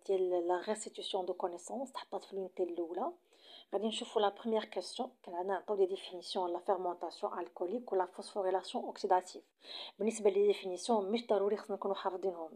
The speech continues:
يعني نحفظوهم مية بالمية، يعني غير شوية الفهامة ونقدروا نكتبوا من عندنا.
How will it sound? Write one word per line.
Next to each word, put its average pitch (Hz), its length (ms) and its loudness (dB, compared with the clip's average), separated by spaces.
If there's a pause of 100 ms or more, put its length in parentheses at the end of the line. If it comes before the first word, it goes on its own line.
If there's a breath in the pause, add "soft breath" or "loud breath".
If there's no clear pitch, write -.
يعني 170 560 -8
نحفظوهم 175 420 -6 (140)
مية 175 160 -4
بالمية، - 300 -6 (560 loud breath)
يعني 180 220 -2
غير 247 140 6
شوية - 220 -4
الفهامة 196 640 0
ونقدروا 254 420 0
نكتبوا 240 220 0
من 208 120 0
عندنا. 160 320 -6